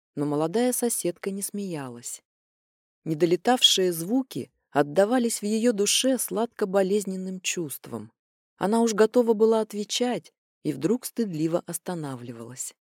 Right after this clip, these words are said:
Тогда, чтоб придать новую силу своей пантомиме и выразить свое отчаяние,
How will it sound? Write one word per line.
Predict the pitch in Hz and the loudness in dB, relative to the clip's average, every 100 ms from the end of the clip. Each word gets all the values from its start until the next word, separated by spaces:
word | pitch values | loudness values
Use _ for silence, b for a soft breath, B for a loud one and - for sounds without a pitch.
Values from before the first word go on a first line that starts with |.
| _ _ _ _ - | _ _ _ _ 0
Тогда, | 135 135 160 | 0 2 2
чтоб | 208 - 190 - | 2 -2 -2 -2
придать | 190 165 214 - | 0 4 2 2
новую | 170 208 180 170 | -2 0 0 -2
силу | - 208 185 | -2 -2 -2
своей | 160 151 160 180 | -2 -2 -2 -2
пантомиме | 170 147 139 143 175 226 170 123 _ _ _ | -2 -6 -4 -4 -2 -4 -4 -8 _ _ _
и | 165 | 0
выразить | 185 254 226 202 - | 4 6 4 2 -4
свое | 170 175 202 - | -2 2 0 0
отчаяние, | 143 - - 233 254 208 165 135 | -4 -4 0 2 2 -2 -4 -8